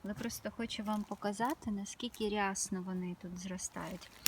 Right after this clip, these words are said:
А ось ці два красунчика я візьму. Ось, ідеальні грибочки, просто ідеальні. Але ж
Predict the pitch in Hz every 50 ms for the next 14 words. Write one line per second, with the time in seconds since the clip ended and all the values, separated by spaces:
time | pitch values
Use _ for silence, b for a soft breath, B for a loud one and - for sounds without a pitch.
0 | B B B B B B B B B B B B B B - - - 196 190 202
1 | 196 190 185 175 - - - - - - - - 208 208 214 185 190 185 190 185
2 | 185 - - 180 180 - - - - - 214 233 233 220 208 - - 196 - -
3 | - 185 180 196 202 190 196 196 190 - - 196 190 180 170 - - - - -
4 | - - - - - - - - - - - - - - - - - - - -
5 | - - - - - - - - - - - - - - - - - - - -
6 | - - - 214 190 170 175 180 - - - - - - - - 220 214 220 196
7 | 180 196 202 196 196 196 190 185 185 185 185 185 180 185 185 185 190 190 190 185
8 | 185 180 185 185 185 - - - - - - - - - 196 202 220 240 262 -
9 | - - - - 208 202 202 196 196 196 196 190 185 185 185 185 185 185 185 185
10 | 190 190 185 - - 208 202 202 214 220 214 - - -